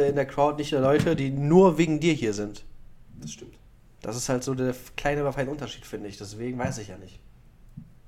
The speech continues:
Speaker 2: Ja, hat beides seine Vor- und Nachteile.
Speaker 1: Ja,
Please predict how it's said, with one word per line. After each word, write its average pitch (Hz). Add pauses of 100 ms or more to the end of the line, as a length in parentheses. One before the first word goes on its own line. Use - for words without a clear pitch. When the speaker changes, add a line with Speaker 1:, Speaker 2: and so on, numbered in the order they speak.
(2000)
Speaker 2:
Ja, -
hat -
beides 120
seine 95
Vor- 95
und 90
Nachteile. - (220)
Speaker 1:
Ja, 113